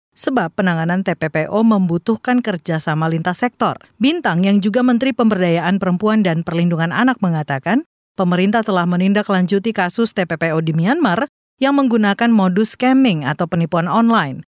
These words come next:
Pemerintah juga bekerja sama dengan beberapa lembaga internasional,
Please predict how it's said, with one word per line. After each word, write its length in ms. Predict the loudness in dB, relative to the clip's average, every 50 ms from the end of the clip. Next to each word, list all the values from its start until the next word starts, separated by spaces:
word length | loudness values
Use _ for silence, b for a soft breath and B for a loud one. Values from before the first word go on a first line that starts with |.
| _ _ _
Pemerintah 560 | _ -2 -2 0 0 0 0 0 0 0 0 0
juga 240 | -2 -2 -2 -2
bekerja 400 | -4 -4 -6 -6 -4 -2 -4 -2
sama 320 | 0 0 0 2 2 2 2
dengan 240 | 0 0 0 0 0
beberapa 400 | -2 -2 -2 -2 -2 0 0 0
lembaga 400 | 0 2 2 2 0 0 0 0
internasional, 800 | 0 -2 -2 -2 -2 -2 0 0 2 2 4 4 2 2 0